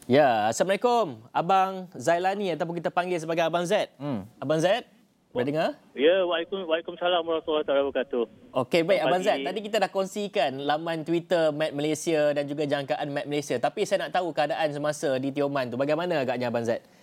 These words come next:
Speaker 1: Adakah cuaca
Speaker 3: Wah.
Speaker 1: cerah ataupun mungkin jangkaan Met Malaysia hujan, tapi macam mana keadaan situasi semasa di sana?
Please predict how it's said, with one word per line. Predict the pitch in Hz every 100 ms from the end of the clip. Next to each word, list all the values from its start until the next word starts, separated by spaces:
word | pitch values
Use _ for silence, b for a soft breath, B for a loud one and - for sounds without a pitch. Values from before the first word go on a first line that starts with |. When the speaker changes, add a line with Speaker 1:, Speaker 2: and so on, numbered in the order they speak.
| b b
Speaker 1:
Adakah | b 127 135 165 143
cuaca | 143 139 -
Speaker 3:
Wah. | 180
Speaker 1:
cerah | - 151 196 180
ataupun | 156 165 151
mungkin | 147 180 165 156 160 B B B
jangkaan | 117 147 143 147
Met | 147 151 143
Malaysia | 147 170 220 185
hujan, | 165 233 196 147
tapi | 165 214
macam | 185 165 170
mana | 165 131 110
keadaan | 120 127 127
situasi | 117 127 123 123 120
semasa | 120 110 107
di | 101
sana? | 107 95